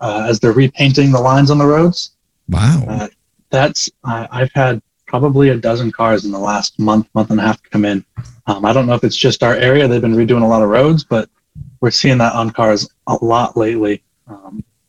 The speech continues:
Speaker 2: Is it
Speaker 1: couldn't tell you
Speaker 2: yellow
Speaker 1: why.
Speaker 2: or is it
Speaker 1: It's,
Speaker 2: white
Speaker 1: yeah, the
Speaker 2: or
Speaker 1: yellow line paint.
Speaker 2: Wow.
Speaker 1: Yeah. Uh, I, I had two cars in today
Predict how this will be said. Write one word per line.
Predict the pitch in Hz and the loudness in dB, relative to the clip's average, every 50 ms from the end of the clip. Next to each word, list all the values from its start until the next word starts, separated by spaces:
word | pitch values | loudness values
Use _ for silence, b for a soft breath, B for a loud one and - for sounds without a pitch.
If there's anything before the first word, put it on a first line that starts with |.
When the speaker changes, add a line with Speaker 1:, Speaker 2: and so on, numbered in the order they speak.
| _ _ _ _ _ _ _ | _ _ _ _ _ _ _
Speaker 2:
Is | 139 143 131 | 2 2 2
it | 131 104 | 2 2
Speaker 1:
couldn't | - - 92 | 0 -2 0
tell | 147 143 139 | 0 2 2
you | 180 | 4
Speaker 2:
yellow | 220 240 | 4 2
Speaker 1:
why. | 269 294 277 | 2 0 0
Speaker 2:
or | 233 165 131 127 | 0 2 2 2
is | 123 110 123 | 2 2 2
it | 117 107 101 - _ | 0 0 -2 -4 _
Speaker 1:
It's, | 117 98 | -6 -2
Speaker 2:
white | 101 123 156 202 | 2 2 4 4
Speaker 1:
yeah, | - 175 165 | 4 4 2
the | 123 117 | 2 0
Speaker 2:
or | 110 | 0
Speaker 1:
yellow | 98 135 131 127 | 2 0 0 0
line | 127 120 131 151 135 - | 0 0 -2 -2 -2 -4
paint. | 113 110 110 104 - _ _ - | -4 -4 -4 -6 -6 _ _ -20
Speaker 2:
Wow. | - 240 B B B B B B B B B B B B B B B _ _ _ _ _ | -18 -16 B B B B B B B B B B B B B B B _ _ _ _ _
Speaker 1:
Yeah. | - 117 123 131 120 101 - _ _ _ _ _ _ - | 0 0 2 2 0 -4 -8 _ _ _ _ _ _ -10
Uh, | - 117 110 107 113 - | -8 -6 -4 -4 -4 -4
I, | 117 117 120 113 - | -2 -2 -2 -2 -2
I | 123 131 | -2 -2
had | 123 139 131 - | 0 0 -2 0
two | - 156 139 | 0 -2 0
cars | - 151 139 131 127 | 0 0 0 0 0
in | 135 131 120 | 0 -2 -2
today | - 127 120 117 107 98 | -2 -2 -2 -2 -2 -4